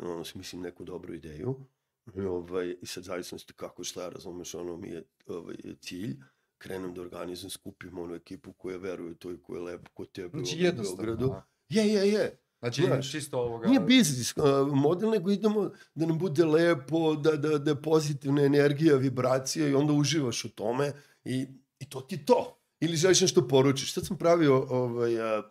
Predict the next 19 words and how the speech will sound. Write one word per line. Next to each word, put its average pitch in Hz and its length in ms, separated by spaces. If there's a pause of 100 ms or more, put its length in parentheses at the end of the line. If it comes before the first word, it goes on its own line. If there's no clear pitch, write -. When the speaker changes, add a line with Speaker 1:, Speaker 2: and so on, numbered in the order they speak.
(120)
Speaker 1:
u 104 480
septembru 117 500
mesecu 98 300
prošle - 320
godine 104 360 (300)
prvu 104 280
izložbu 104 460
u 98 160
Srbiji, 101 480
ovaj, 95 400 (320)
am, 92 420
ovaj, 95 380
e, 98 80
ovih, 95 340
e, 90 320
e, 98 60 (340)
e, - 320
ekoloških - 680
vozila, 95 420